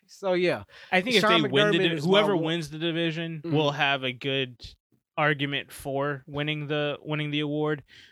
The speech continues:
Speaker 2: uh, regardless of who will else outside of there. I think it's going to be other person in the N F L and the winner of the <laughs> N F C West are gonna be the ones competing for that award.
Speaker 1: But Imma throw this out. Imma throw this out now.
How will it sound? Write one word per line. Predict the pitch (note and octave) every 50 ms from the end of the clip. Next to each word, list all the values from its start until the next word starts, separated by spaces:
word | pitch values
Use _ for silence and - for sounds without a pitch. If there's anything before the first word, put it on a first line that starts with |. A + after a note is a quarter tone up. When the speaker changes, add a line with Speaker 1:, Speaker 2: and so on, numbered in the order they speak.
| _ -
Speaker 2:
uh, | C#3 C3 B2 A#2+
regardless | A#2 B2+ B2+ A#2+ A#2+ C3 C#3 C#3 C#3+ C3+ D3 D3 - -
of | D3 B2 -
who | - D3 C#3+
will | C#3 C#3+ C#3+ C#3
else | C3 C#3+ C#3+ C#3 C3 - - -
outside | C#3 C#3+ C3+ C#3 - C#3+ C3 C#3 C3+
of | C3+ B2+
there. | C#3 C#3 C3+
I | C3
think | C3 D3+ C3+
it's | C#3 B2+ -
going | - C#3+ C3 C3 B2+ B2
to | B2
be | A2+ B2+ B2 B2 A#2+ - _ _ _ _ _ _ _ _ _ _ _ _ _ _ -
other | E3 F3 E3+ F#3 F3+
person | - - F3+ F3+ E3+ D#3 - - E3 D3+ D#3 D3 - _ _ _
in | - D#3+ D3+
the | D3+ D#3 D3+ C#3+
N | C#3+
F | D3 C#3+ C#3 - E3
L | D3 C#3+ C#3+ C#3+ C#3 C#3 C3+ - - - _ _ _ _ _ _ _ _ _ -
and | D3+ D3+ D3 C3+ C3+ B2+ C3 B2 - - - -
the | C#3+ C#3 C#3+
winner | A#2+ D3 C#3+ C#3 C#3 C3+
of | B2+ C3 B2+ A#2+
the | B2+ B2 B2 B2 B2 -
<laughs> |
N | C#3+ D3+ D3
F | - -
C | - - G3+ F#3+ C#3+
West | B2 B2 B2+ C3 C#3 - - -
are | C#3 B2+ A#2+
gonna | B2+ B2+ B2
be | A#2+ C3 C3
the | B2+
ones | A#2+ B2 B2 B2+ A#2+
competing | - C#3+ B2+ - - C#3 B2 A#2+ A#2+
for | A#2 - B2
that | A2+ G#2+ A2
award. | G#2 G#2 G#2+ A2 G#2+ G#2 G#2 A2+
Speaker 1:
But | C#3
Imma | D#3+ F3+ F#3+
throw | F#3 - F#3+ E3 D3+ D3
this | D3 C#3+ B2+ -
out. | A#2+ G2 - - _ _ _
Imma | B2 C#3+ D3+
throw | - C#3 B2 A#2
this | A2 G#2+ G2 F2+
out | E2 - - - _ _ G#2+
now. | G#2 F2 - - -